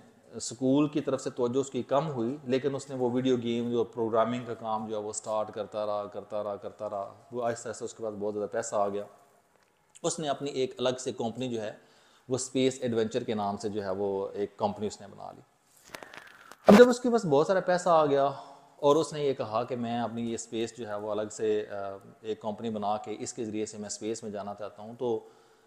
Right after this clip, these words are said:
नासा वालों ने इनकार कर दिया। उन्होंने कहा कि कोई भी प्राइवेट जो है ना, वो भी स्पेस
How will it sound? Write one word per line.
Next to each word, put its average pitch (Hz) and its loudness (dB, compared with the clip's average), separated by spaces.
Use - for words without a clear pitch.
नासा 147 2
वालों 123 6
ने 127 -4
इनकार 104 2
कर 98 -2
दिया। 98 -6
उन्होंने 131 -6
कहा 113 0
कि 127 -6
कोई 139 -2
भी 143 2
प्राइवेट 127 0
जो 131 -4
है 104 -4
ना, 113 -8
वो 113 0
भी 110 -2
स्पेस - -8